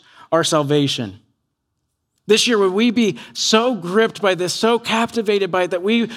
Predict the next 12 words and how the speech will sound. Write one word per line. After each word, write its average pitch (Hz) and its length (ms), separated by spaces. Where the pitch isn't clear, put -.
would 208 120
just 214 160
be 208 180
overwhelmed 233 540
and 202 100
all 247 280
we 269 100
can 233 160
do 220 120
is 180 140
just 180 220
sing? 131 400